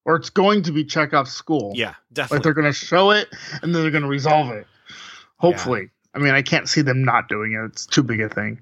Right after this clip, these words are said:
Speaker 2: Then again, I mean, we're only getting ten episodes, so it might not happen in this season. But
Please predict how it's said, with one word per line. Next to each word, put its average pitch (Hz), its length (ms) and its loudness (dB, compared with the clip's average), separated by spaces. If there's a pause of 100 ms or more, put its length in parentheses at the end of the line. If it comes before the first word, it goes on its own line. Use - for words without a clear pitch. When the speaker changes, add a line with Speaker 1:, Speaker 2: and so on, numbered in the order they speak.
(120)
Speaker 2:
Then 156 200 -4
again, 170 300 0
I 127 60 -8
mean, 139 120 -2
we're 139 100 -2
only 180 120 -2
getting 139 160 -2
ten 131 180 -4
episodes, 147 400 -4
so 120 140 -6
it 160 80 -2
might 131 240 0
not 117 160 -2
happen 107 300 -4
in 98 100 -6
this 98 200 -6
season. 107 640 -6 (160)
But 90 360 -8